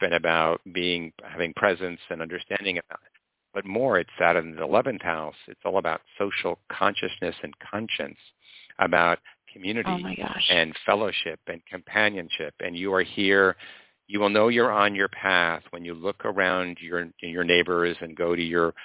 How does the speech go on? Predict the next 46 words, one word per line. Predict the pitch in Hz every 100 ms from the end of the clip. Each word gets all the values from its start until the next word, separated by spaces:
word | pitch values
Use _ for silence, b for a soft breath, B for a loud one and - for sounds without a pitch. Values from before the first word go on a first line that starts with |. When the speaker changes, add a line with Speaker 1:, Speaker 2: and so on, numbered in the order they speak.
| B
Speaker 1:
place | - 90 -
where | 87
you | 85
work | 82 85 85 -
or | 82
wherever | 82 85 90
you | 92 90
live | 82 80 80 - B B
and | - 90
say, | 92 87
"Yes, | 95 123 -
these | 101 101
are | 98
my | 87
people." | - 113 - 82 - b b -
And | 92
then | 90 90
my | 87
life | 85 82 -
is, | 80 -
I'm | 95 85
on | 82
the | 80
path. | 101 95 82 -
And | 87 82
when | 90
you | 92 101 92 -
find | 98 123 127
that | 127
experience | - - 113 107
in | 98
your | 87
life, | 85
when | -
you're | 82 87
with | 107 110
some | -
perfectly | 95 180 208 196
nice | 180 -
people, | 190 196 104 90 B B B B B -
but | 107
they're | 101
clearly | 92 160 180
not | 165 156
my | 135
people, | 127 170 - 87 80